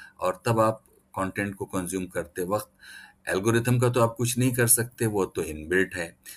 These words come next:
फिर लेकिन आप एक ऑब्जेक्ट की पैसिव रिसीवर की तरह ना होकर कुछ थोड़ी आप सब्जेक्टिव खोज भी कर सकें।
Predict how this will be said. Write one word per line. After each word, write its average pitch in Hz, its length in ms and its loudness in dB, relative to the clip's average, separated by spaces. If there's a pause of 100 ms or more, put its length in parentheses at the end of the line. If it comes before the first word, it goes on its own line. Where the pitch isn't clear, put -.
(180)
फिर 135 100 4
लेकिन 123 360 4
आप 113 240 2
एक 113 540 0 (420)
ऑब्जेक्ट 82 460 -2
की 113 160 -2
पैसिव 101 640 2 (260)
रिसीवर 95 460 0
की 110 140 -6
तरह 92 280 0
ना 92 100 -4
होकर 95 380 -2 (360)
कुछ 120 240 0
थोड़ी 117 240 2
आप 104 120 4
सब्जेक्टिव 85 580 -4
खोज 95 380 0
भी 120 180 0
कर 110 180 -2
सकें। 120 460 -4